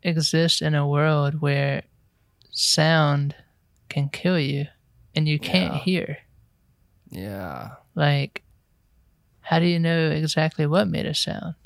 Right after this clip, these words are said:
Speaker 2: Yeah, 'cause you could have made a sound and you didn't know.
Speaker 1: Right. So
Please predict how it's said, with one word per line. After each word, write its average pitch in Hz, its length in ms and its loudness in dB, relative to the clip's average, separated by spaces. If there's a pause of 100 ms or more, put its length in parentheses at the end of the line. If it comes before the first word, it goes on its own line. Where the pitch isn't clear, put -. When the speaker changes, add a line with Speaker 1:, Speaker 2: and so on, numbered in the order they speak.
(720)
Speaker 2:
Yeah, 110 720 -6
'cause 139 220 0
you 156 60 2
could 185 140 2
have 170 60 4
made 147 180 4
a 143 60 2
sound 185 240 2
and 131 120 2
you 156 100 0
didn't 131 260 0
know. 185 380 0 (160)
Speaker 1:
Right. 107 420 -2 (400)
So 147 540 0